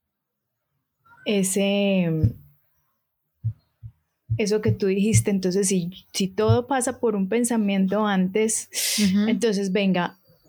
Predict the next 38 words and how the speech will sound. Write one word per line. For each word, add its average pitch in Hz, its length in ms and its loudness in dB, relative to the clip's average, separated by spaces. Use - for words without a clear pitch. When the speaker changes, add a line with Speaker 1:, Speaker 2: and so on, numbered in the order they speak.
Speaker 1:
¿cómo 190 440 2
hago 208 200 0
para 233 200 0
que 214 80 -2
entonces 175 200 -2
no 190 80 0
se 202 80 0
vaya 220 100 0
a 226 40 0
manifestar 202 540 0
lo, 190 280 0
lo 202 200 0
que 185 100 0
no 170 180 -2
quiero? - 420 -2
Speaker 2:
Ujú. 190 420 0
Speaker 1:
Ah, 180 300 0
bueno, 240 260 0
entonces 185 200 -2
llega 175 200 0
la 190 120 2
meditación, 185 880 -2
llega 185 280 0
el 180 80 0
mindfulness, 190 960 -2
entonces 180 220 -4
llegan 190 280 0
estas 202 240 -2
herramientas 196 720 -2
que 175 140 -2
ya 170 100 0
hemos 185 220 0
compartido 185 640 -2
acá 185 280 -2
nosotras 185 500 0
en 185 120 2
el 190 120 0
podcast, 185 600 -4